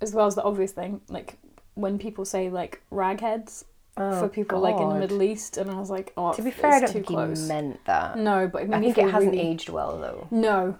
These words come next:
Speaker 1: it, I mean, the gender politics and a bunch of other stuff. Although, liberal in other ways, so yeah, we'll get to
Speaker 2: Yeah,
Speaker 1: it.
Speaker 2: anyway.
Speaker 1: It made me feel gross.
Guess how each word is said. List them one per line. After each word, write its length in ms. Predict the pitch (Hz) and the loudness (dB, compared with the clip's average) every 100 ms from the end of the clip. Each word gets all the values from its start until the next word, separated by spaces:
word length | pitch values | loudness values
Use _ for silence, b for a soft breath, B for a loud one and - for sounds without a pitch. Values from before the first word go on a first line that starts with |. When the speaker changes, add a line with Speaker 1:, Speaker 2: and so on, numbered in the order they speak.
| - | -4
Speaker 1:
it, 240 | - - - | -6 -6 -6
I 100 | - | -2
mean, 360 | 220 220 185 - | 2 2 0 -2
the 160 | 190 208 | -2 2
gender 260 | 208 190 | 2 2
politics 560 | 190 190 180 - - - _ - | 0 0 -2 -6 -12 -16 _ -8
and 240 | 202 196 | -2 2
a 60 | 190 | 2
bunch 240 | 190 185 | 0 -4
of 60 | 185 | -6
other 100 | 202 | -8
stuff. 280 | - - - | -10 -14 -2
Although, 460 | - 349 403 392 403 415 - _ _ _ _ _ _ _ _ - | 6 8 10 8 8 2 -12 _ _ _ _ _ _ _ _ -4
liberal 360 | 330 302 359 | 0 2 4
in 120 | 359 370 | 4 4
other 140 | 330 | 6
ways, 200 | 185 - | 4 2
so 160 | - 202 | 0 0
yeah, 240 | 190 185 | 2 2
we'll 120 | 190 | 4
get 180 | 180 160 | 4 4
to 40 | 160 | 4
Speaker 2:
Yeah, 80 | |
Speaker 1:
it. 160 | 170 - | 0 -2
Speaker 2:
anyway. 300 | 180 156 143 - B | -2 2 2 0 B
Speaker 1:
It 80 | |
made 100 | 240 | 2
me 80 | 233 | 2
feel 220 | 214 185 | 2 0
gross. 320 | 180 175 165 | 0 -4 -6